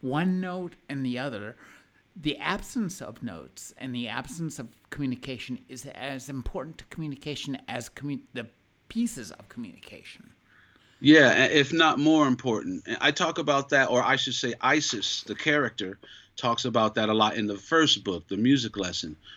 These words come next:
Speaker 2: Her
Speaker 1: Mm-hmm.
Speaker 2: whole thing is about space and zero.
Speaker 1: Mm.
Speaker 2: And where we might think of a zero in numbers meaning nothing, but if you put a zero after the number one or any number, it multiplies that number by ten.
Speaker 1: <laughs>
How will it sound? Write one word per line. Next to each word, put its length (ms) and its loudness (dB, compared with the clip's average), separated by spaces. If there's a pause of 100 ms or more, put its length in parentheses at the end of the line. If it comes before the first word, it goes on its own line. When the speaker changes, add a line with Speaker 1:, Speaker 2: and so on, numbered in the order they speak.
(160)
Speaker 2:
Her 100 2
Speaker 1:
Mm-hmm. 100 4
Speaker 2:
whole 160 6
thing 240 6
is 120 4
about 320 0
space 580 0 (340)
and 180 2
zero. 800 2 (360)
Speaker 1:
Mm. 300 -2
Speaker 2:
And 260 4
where 200 6
we 160 4
might 240 4
think 240 4
of 120 0
a 80 2
zero 580 4
in 120 2
numbers 420 2 (160)
meaning 460 2
nothing, 500 0 (640)
but 140 -2
if 120 -2
you 80 2
put 180 0
a 60 2
zero 560 2
after 500 0
the 160 -2
number 300 2
one 480 2
or 140 0
any 240 6
number, 400 0 (340)
it 140 -6
multiplies 720 2
that 180 2
number 440 2 (260)
by 180 4
ten. 580 0
Speaker 1:
<laughs> 100 -8